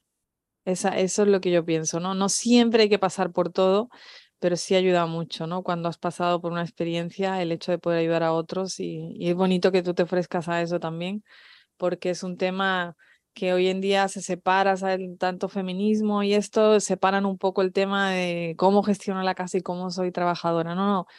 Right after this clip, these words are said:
solamente nos enfocamos en cómo ser trabajadores y cómo poder, eh, seguir subiendo en la escalera, cómo poder, eh, llegar a ser líderes, pero también está esta parte, ¿no? ¿Cómo gestionas todo eso? ¿Cómo gestionas la casa? ¿Cómo lo haces más eficiente? ¿Cómo eres más productivo dentro de tu casa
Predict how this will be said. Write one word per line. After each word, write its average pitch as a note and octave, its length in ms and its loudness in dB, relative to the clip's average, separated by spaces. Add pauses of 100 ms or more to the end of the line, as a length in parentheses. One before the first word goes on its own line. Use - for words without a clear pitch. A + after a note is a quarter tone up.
(140)
solamente G#3+ 460 4
nos G#3+ 140 4
enfocamos G3 480 0
en F#3 100 -2
cómo F#3+ 220 -2
ser F#3+ 160 -2
trabajadores F3+ 640 2
y F#3 80 -4
cómo F3 260 -4
poder, F3 480 4 (440)
eh, - 180 -20
seguir F#3+ 360 2
subiendo G3+ 560 4
en G3 80 2
la G3+ 60 2
escalera, F#3 480 2
cómo F#3 240 0
poder, F#3 520 2
eh, F3+ 140 -6
llegar F3+ 300 2
a F3+ 60 0
ser F#3+ 200 0
líderes, G3 540 2 (460)
pero F3+ 160 4
también F3+ 280 0
está G3 160 -2
esta F3+ 180 0
parte, G3+ 380 2
¿no? F#3 200 -2
¿Cómo F#3+ 220 0
gestionas F#3+ 500 -2
todo F3+ 280 4
eso? G#3 200 2
¿Cómo F3 180 -4
gestionas E3+ 340 -4
la D#3+ 100 0
casa? G3+ 320 0
¿Cómo F3 220 -2
lo F3 80 2
haces F3+ 220 -2
más F3 200 -6
eficiente? F#3+ 480 -2
¿Cómo F#3+ 200 2
eres G3 120 4
más G3 160 0
productivo G#3+ 540 6
dentro G3+ 260 4
de F#3+ 80 2
tu F3+ 140 -6
casa F#3+ 420 -2